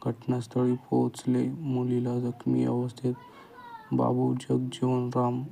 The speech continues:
रुग्णालयात नेण्यात आलं होतं, मात्र डॉक्टरांनी तिला मृत घोषित केलं. मुलगी जहांगीरपुरीच्या डी ब्लॉकमध्ये तिच्या कुटुंबासह राहत होती.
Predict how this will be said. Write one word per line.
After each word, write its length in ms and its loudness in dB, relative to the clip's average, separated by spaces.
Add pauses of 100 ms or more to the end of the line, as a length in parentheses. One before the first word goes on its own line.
रुग्णालयात 680 0
नेण्यात 340 -2
आलं 280 2 (100)
होतं, 260 0 (800)
मात्र 340 0
डॉक्टरांनी 640 0
तिला 380 2
मृत 480 0
घोषित 540 0 (380)
केलं. 280 2 (1160)
मुलगी 480 4
जहांगीरपुरीच्या 1600 0 (640)
डी 160 8
ब्लॉकमध्ये 580 2 (100)
तिच्या 320 -2
कुटुंबासह 1040 -2
राहत 300 -2
होती. 440 0